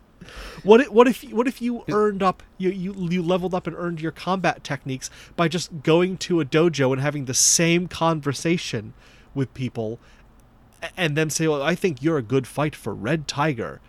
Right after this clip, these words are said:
Speaker 1: And you go fight Red Tiger and you do the same tornado kick move eight times in a row with their stupid little quick time event combo system. And then, "Oh, you beat him. Well, do you wanna go again?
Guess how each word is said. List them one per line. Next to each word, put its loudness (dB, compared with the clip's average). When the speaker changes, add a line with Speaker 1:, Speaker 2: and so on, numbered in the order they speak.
Speaker 1:
And 0
you 2
go 4
fight 2
Red 0
Tiger 0
and -2
you -2
do 0
the -6
same -2
tornado 2
kick -6
move 2
eight 0
times -2
in -2
a -4
row 0
with -2
their -4
stupid -2
little -4
quick 0
time 0
event 0
combo 4
system. -2
And -4
then, -6
"Oh, 6
you 0
beat -4
him. -4
Well, 2
do -4
you 4
wanna 4
go 6
again? 2